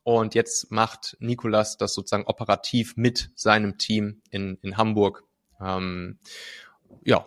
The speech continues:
und, und, und führt das da weiter. Und ich fokussiere mich jetzt hier mit meinem Team voll auf das Thema Performance Content, ne? Also Performance Recruiting und Talentmagnet gehört zwar weiter zu unserer Firma,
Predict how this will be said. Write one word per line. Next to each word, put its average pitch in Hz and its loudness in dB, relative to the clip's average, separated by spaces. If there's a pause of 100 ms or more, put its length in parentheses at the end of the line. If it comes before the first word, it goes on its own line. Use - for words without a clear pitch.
und, 101 2
und, 98 -8
und 104 -10
führt 127 2
das 110 2
da 98 4
weiter. 202 6 (680)
Und 120 4
ich - 4
fokussiere 123 0
mich 110 -4
jetzt - 0
hier 104 2
mit 101 -10
meinem 104 2
Team 101 -6
voll 107 2
auf 92 -2
das - -8
Thema 98 -4 (200)
Performance 104 -2
Content, 107 0
ne? 175 4
Also 101 0
Performance 110 2
Recruiting 151 2
und - -8
Talentmagnet 127 2
gehört 113 0
zwar 101 -2
weiter 104 2
zu - -6
unserer 95 -6
Firma, 202 0